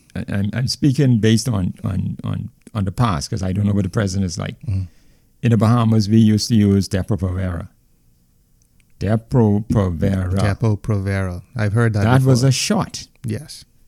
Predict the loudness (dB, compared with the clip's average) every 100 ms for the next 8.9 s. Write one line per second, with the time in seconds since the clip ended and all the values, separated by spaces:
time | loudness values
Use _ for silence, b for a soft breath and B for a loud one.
0 | _ _ -2 2 2 2 0 -2 -6 _
1 | -12 -8 -4 0 0 0 -4 -8 -4 -4
2 | -4 0 2 2 2 0 -2 -2 -2 -2
3 | -2 -2 -4 _ _ _ _ _ _ _
4 | _ _ _ _ _ b b b b b
5 | 0 4 4 4 2 0 0 0 0 0
6 | -2 0 2 2 2 4 4 4 0 2
7 | 4 4 4 2 0 -2 -2 -2 -2 -2
8 | -2 0 2 4 2 2 -2 -4